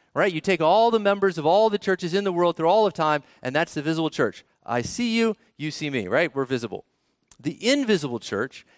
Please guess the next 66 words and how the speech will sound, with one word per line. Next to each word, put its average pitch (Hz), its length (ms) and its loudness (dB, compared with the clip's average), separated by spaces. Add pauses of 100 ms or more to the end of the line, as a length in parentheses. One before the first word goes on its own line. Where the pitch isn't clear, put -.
(120)
is 214 280 -2
that 107 320 -4
those 196 260 4
who 208 80 2
are 196 100 6
really 233 360 0
saved. 208 480 -2 (200)
There 160 80 0
are 160 40 0
people 208 260 -2
in 220 240 0
churches, 208 320 -2
people 180 220 -4
who - 20 4
are 139 40 2
members 190 360 0
of 175 80 -8
churches 175 400 -4 (180)
who 202 140 2
aren't 226 180 2
saved 233 220 -2
at 220 80 -2
all, 233 400 0 (680)
right? 147 140 -2
Isn't 180 140 0
that 165 80 -2
true? 220 120 -2
I - 20 -2
mean, 170 100 -2
you 160 60 -4
know 196 180 4
of - 80 0
people 147 220 -2
that 135 160 4
are 127 80 2
in 156 140 0
a 160 60 -2
church 160 280 -2
and 131 80 -6
later 151 320 2 (180)
they 143 80 0
say, 160 160 2
"I 160 160 4
never 139 220 -2
believed 117 280 -2
that, 117 140 4
I 120 60 4
was 117 120 0
just 107 140 -14
making 110 200 -8
it 101 60 -4
up," 101 140 -2
and 104 80 -10
they 104 80 -6
go 120 160 -2
on, 190 180 -6
right? 98 240 -14 (300)
And 131 140 -8
so 170 160 0
Judas 190 360 -8
Iscariot 165 440 -4
was 131 160 -10
this. - 420 -10 (340)
And - 140 -10
so 165 240 0 (180)
understanding 190 1000 -4